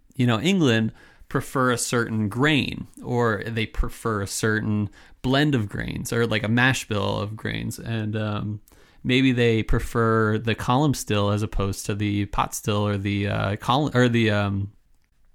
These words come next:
yeah, or one of those, two of those, or, um, or maybe they just, I, I think it's kinda cool that they're, you know, working on developing probably what would one day be standardized, or maybe they're just gonna be like, "I'm not gonna go by any standard. I'm just gonna make whiskey."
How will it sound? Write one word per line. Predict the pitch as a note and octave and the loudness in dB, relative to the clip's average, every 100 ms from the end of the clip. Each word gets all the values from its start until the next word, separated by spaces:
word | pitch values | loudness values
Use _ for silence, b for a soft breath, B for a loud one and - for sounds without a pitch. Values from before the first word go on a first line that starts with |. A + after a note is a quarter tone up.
| - | -4
yeah, | C3+ B2+ F#2+ | 2 2 4
or | A2+ | 4
one | C3 | 4
of | B2+ | 4
those, | A2+ - | 2 0
two | C3+ B2 | 0 2
of | |
those, | A2 G2+ - B B B B B | 2 0 -2 B B B B B
or, | B2 A#2+ A2+ A2+ | 0 4 4 2
um, | A2 A2 G#2+ G2 G2+ G2+ _ _ _ | 2 2 2 0 -2 -6 _ _ _
or | C3+ | 0
maybe | D#3 F#3 | 2 2
they | F3+ D#3+ | 2 2
just, | C#3+ - | 0 0
I, | C#3 - | -2 0
I | |
think | D3 F#3+ | 0 -2
it's | - | -2
kinda | F#3+ C#3+ | -2 -2
cool | - F3+ D3 | -2 0 0
that | B2 | 0
they're, | C3+ A#2+ A2+ B B B B - | 2 0 -2 B B B B -2
you | B2+ | 0
know, | A2+ | 0
working | A2+ B2+ C#3 D3 C3 | 2 0 2 0 0
on | A2+ A2+ A2 A2 G#2+ | 0 0 2 2 0
developing | G#2+ G#2+ G#2+ A2 A#2 G#2 G#2 G2+ G2+ - _ _ _ _ _ _ _ _ - | 0 0 0 0 -2 -2 -2 -2 -6 -10 _ _ _ _ _ _ _ _ -2
probably | - D3+ F3 | 0 2 2
what | A#2 G2 | 2 2
would | A#2 A2 | 0 0
one | A#2 A#2+ C#3+ | 2 2 4
day | D#3 D#3 | 2 2
be | D#3+ | 0
standardized, | - D#3 E3 F3 F3 F#3 F3 | -2 -2 0 0 0 0 2
or | D#3 | 2
maybe | D3+ F3 | 4 4
they're | F3 | 2
just | D#3+ - | 2 0
gonna | D#3+ | 2
be | D#3+ | 2
like, | C#3+ | 2
"I'm | C#3+ | 2
not | F3 | 2
gonna | E3+ D#3+ | 0 2
go | E3 | 2
by | F3 | 4
any | C3+ | 4
standard. | G#2+ A2 G#2 | 2 0 2
I'm | A2+ | 2
just | B2 - | 2 2
gonna | C#3 | 2
make | C3 B2+ | 2 4
whiskey." | C3+ C3+ G2 G2 | 2 2 -2 -2